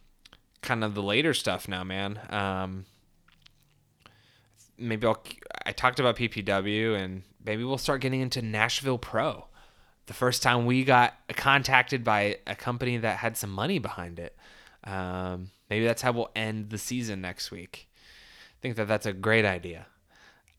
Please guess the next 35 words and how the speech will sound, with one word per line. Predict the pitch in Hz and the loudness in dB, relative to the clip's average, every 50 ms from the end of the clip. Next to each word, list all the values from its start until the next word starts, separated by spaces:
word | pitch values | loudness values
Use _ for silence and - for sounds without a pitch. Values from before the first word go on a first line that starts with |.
| 110 110 113 | -4 -2 0
Um, | 127 120 110 104 104 101 101 101 98 95 95 95 - _ _ _ | 2 2 4 4 4 2 2 2 0 -2 -4 -8 -12 _ _ _
so, | - - - - 143 143 139 139 143 147 143 - | -10 -4 4 6 8 10 10 8 6 4 -2 -2
you | 147 156 | 0 4
know, | 139 135 | 4 4
stay | 127 - - 175 170 | 4 4 4 4 6
tuned | - 185 175 147 | 6 4 4 4
for | 165 147 | 4 4
next | 139 139 - - | 4 2 2 2
week. | 151 143 135 139 | 0 2 2 2
I | |
appreciate | 120 - 147 139 123 147 139 127 131 | 2 4 2 2 4 4 2 2 2
the | 127 117 | 0 0
listens. | 117 123 120 - - 131 127 127 123 120 | 2 2 2 0 -2 -2 -2 -2 -4 -2
Go | - - 135 | 0 2 4
on | 131 131 127 | 4 4 2
Twitter, | - - 151 143 139 131 | 0 0 2 2 2 2
follow | - - 135 135 135 | 4 4 4 4 4
me | 131 131 131 - | 4 2 0 2
at | - 113 117 113 - | 4 4 4 4 4
Spandex | - - - 127 123 120 117 - - - - | 0 -2 -2 0 2 2 0 0 -2 0 2
Pod. | 139 139 139 135 135 135 135 - - - - - - - | 4 6 6 6 6 4 2 -2 -8 -16 -16 -18 -12 -8
Um, | - 104 98 98 98 98 98 98 101 92 - | -4 -2 -2 0 -2 -2 -2 -4 -6 -10 -10
like | - 87 113 120 120 120 - | -2 0 2 2 2 2 -2
my | 120 117 | -2 -2
stuff. | - - - 120 117 113 110 - - - - - - - - - - - - - - _ _ _ _ _ _ _ _ - | -2 0 0 2 2 2 0 -4 -10 -18 -18 -20 -20 -20 -20 -20 -20 -20 -20 -20 -20 _ _ _ _ _ _ _ _ -16
You | 113 110 113 107 | -12 -8 -6 -4
know, | 104 104 104 110 | -4 -4 -4 -2
leave | 113 123 131 139 | -2 0 2 2
me | 143 | 2
a | 135 | 2
five-star | - - 120 117 117 - - 123 | 4 6 6 4 4 2 0 0
review | 117 110 98 98 98 104 110 120 131 131 - - - | 0 0 -2 -2 -2 0 2 2 0 -2 -4 -10 -14
if | 101 - - | -14 -10 -8
you | 101 98 | -6 -4
listen. | 98 104 110 - - 139 127 123 127 | -4 -4 -4 -2 -4 -4 -4 -6 -8